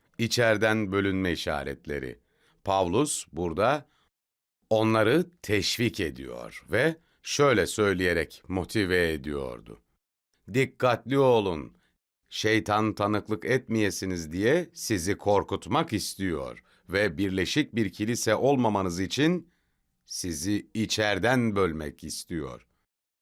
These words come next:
O halde bu imtihanlara karşı uyanık olun ve kurtuluşunuzu gerçekleştirin." Yani dışarıdan korkmayın ve içeriden bölünmeyin. Ve bunu dikkatli bir şekilde yapın.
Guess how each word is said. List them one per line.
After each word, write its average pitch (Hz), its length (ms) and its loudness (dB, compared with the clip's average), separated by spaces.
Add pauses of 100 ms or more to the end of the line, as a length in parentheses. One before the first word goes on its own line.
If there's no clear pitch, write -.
O 156 180 2
halde 107 360 2
bu 143 100 2
imtihanlara 98 640 2
karşı 92 420 0
uyanık 90 500 0
olun 156 420 4 (260)
ve 107 180 2
kurtuluşunuzu 92 1000 -2
gerçekleştirin." 82 1080 -4 (640)
Yani 107 440 2 (260)
dışarıdan 107 640 2
korkmayın 73 760 -2 (640)
ve 104 180 2
içeriden 87 680 -2
bölünmeyin. 71 680 -4 (880)
Ve 135 180 4
bunu 143 200 6
dikkatli 127 440 2
bir 104 60 0
şekilde 85 480 -4
yapın. 69 500 -10